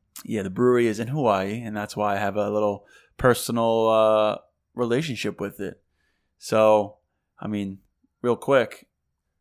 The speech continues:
I went to Hawaii. I was actually blessed to go to Hawaii twice, Honolulu and Kona. Kona was the first time. Kona is the Big Island of Hawaii.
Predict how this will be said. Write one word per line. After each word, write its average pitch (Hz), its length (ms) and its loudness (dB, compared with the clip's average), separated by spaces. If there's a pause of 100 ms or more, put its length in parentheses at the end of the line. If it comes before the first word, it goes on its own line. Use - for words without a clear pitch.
I 113 60 -6
went 143 160 -4
to 120 100 -8
Hawaii. 107 280 0
I - 20 2
was 123 100 0
actually 117 280 -2
blessed 113 280 2
to 110 60 -4
go 110 80 4
to 104 60 0
Hawaii 104 340 4
twice, 98 460 -2
Honolulu 143 640 2
and 104 120 -6
Kona. 104 440 0 (520)
Kona 151 220 4
was 135 140 2
the 123 60 0
first 120 280 4
time. 107 220 -4
Kona 117 260 -2
is 110 100 -6
the 110 80 -4
Big 120 240 4
Island 101 300 4
of 92 80 -6
Hawaii. 98 540 -2